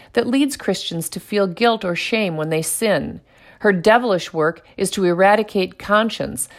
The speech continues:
so people are free to live lives of sexual sin. Her pursuit of hedonism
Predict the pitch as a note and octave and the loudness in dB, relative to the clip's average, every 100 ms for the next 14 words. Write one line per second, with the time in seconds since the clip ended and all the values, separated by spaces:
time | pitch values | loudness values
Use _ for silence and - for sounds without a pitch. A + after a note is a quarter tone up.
0 | - - G3+ G#3+ G#3+ G#3 G3 - G#3+ F#3+ | -14 -2 -2 0 0 2 2 -2 -2 -2
1 | F3+ G3+ F3+ F3 F#3+ G3+ E3 D3+ - F#3+ | 2 0 2 4 4 4 0 -8 0 0
2 | F#3 - E3 D#3 - G#3 D3+ B2 - _ | 0 -4 -4 -4 -2 0 0 -4 -14 _
3 | _ - _ G3+ G3+ G3 - A3+ E3+ D3+ | _ -20 _ -2 2 -2 0 0 0 0
4 | A#3+ A3+ F3 C#3+ D3+ D#3+ | -2 0 0 0 0 -6